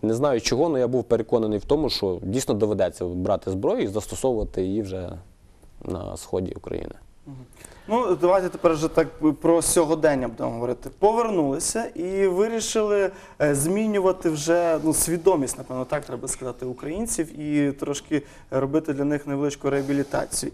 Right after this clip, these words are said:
Speaker 2: І вирішили займатися такою чудовою, доброю справою. Е, ну, я не буду говорити про, про, про що, краще це от з ваших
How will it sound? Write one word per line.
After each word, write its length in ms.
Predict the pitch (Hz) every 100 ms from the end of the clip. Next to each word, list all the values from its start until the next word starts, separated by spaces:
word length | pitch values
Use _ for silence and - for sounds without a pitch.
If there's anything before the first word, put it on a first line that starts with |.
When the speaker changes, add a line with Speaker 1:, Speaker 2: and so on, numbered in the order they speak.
| -
Speaker 2:
І 200 | 151 190
вирішили 540 | 180 202 208 190 180 175 - - -
займатися 760 | 131 147 156 175 - 175 -
такою 440 | 151 156 - 165 156
чудовою, 600 | 151 151 170 185 165 151
доброю 460 | 139 170 156 156 147
справою. 600 | - - 131 127 - - - - - -
Е, 200 | 143 147
ну, 180 | 180 202
я 160 | 180 208
не 80 | 214
буду 260 | 196 190
говорити 360 | 175 175 180 180
про, 200 | - 180
про, 340 | 175 175 170
про 180 | 170 175
що, 220 | 170 233 185 151
краще 320 | - 170 -
це 220 | - 170
от 160 | 165 151
з 140 | 143
ваших 380 | 156 165 - 143